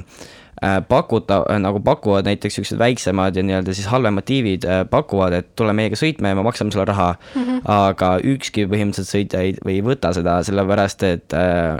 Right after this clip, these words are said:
Speaker 1: no ütleme, suures pildis, isegi kui sa oled hea sõitja, sa oled halvas tiimis, sa ei suuda tippu sõita. Et, noh, väljaspoolt vaatavad inimesed, et, et see on väga halb sõitja, aga, noh, ütleme, et need inimesed, kes peavad teadma, need saavad ikkagi aru, kas sa oled hea sõitja või ei ole või kas on nagu tiim, kes on
Speaker 2: Mm.
Speaker 1: nii-öelda halb.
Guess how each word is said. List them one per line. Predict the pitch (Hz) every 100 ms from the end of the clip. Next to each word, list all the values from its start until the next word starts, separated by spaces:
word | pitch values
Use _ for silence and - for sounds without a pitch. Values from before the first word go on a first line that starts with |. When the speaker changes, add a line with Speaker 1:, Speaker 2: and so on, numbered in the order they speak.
| -
Speaker 1:
no | 98
ütleme, | 101 98 90
suures | 127 104
pildis, | - 113 95 -
isegi | 107 107 98
kui | 95
sa | 92
oled | 101
hea | 123
sõitja, | 110 110 - 92
sa | 90
oled | 92
halvas | 104 92
tiimis, | - 95 87 85 - - -
sa | -
ei | 92
suuda | 101 92
tippu | 92 95 -
sõita. | 82 87 - 58 - - - - -
Et, | 90 92
noh, | 107 104 - - _
väljaspoolt | - 135 165 110 - 104 104 101
vaatavad | 107 110 98 107
inimesed, | 113 104 101 95
et, | 95 -
et | 107
see | -
on | 110
väga | 123 113
halb | 113
sõitja, | - 160 120 110
aga, | 107
noh, | 113 113 -
ütleme, | 107 104 101
et |
need | 127 127
inimesed, | 131 107 -
kes | -
peavad | - 139 139 98 87
teadma, | 98 95 101
need | 107
saavad | 110 104 101
ikkagi | 95 104 110
aru, | 104
kas | 92 92
sa | 104
oled | 98
hea | 101 95
sõitja | 98 85 95
või | 95
ei |
ole | 127 113 92
või | 92 87 -
kas | 98 95 95
on |
nagu | 92 90 90 87 _
tiim, | 123 113 90 - - _
kes | - 85
on | 240
Speaker 2:
Mm. | -
Speaker 1:
nii-öelda | 107
halb. | 104 110 85